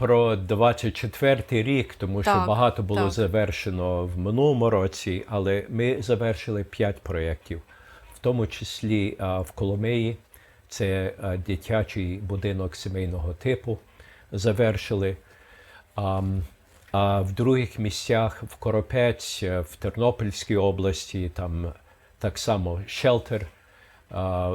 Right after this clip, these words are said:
Speaker 1: відремонтували, а, відремонтували гуртожиток, а, для студентів, а, з Краматорська. А, м, Ков'яги, шелтер в Харківській області, а,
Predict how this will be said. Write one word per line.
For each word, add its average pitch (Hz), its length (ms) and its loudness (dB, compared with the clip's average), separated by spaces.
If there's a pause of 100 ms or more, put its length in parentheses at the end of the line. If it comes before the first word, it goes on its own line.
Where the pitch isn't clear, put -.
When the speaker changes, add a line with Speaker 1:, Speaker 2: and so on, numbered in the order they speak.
(140)
Speaker 1:
відремонтували, 104 1160 2 (580)
а, 87 600 -2
відремонтували 98 1120 2
гуртожиток, 104 1040 -2 (580)
а, 87 540 -2 (120)
для 95 280 0
студентів, 95 960 -4 (420)
а, 82 100 -6
з - 80 -8
Краматорська. 120 960 0 (760)
А, 90 300 2
м, 87 260 -2 (240)
Ков'яги, 120 760 2
шелтер 117 640 0 (140)
в - 60 -20
Харківській 123 720 0
області, 98 880 -2 (540)
а, 90 280 -4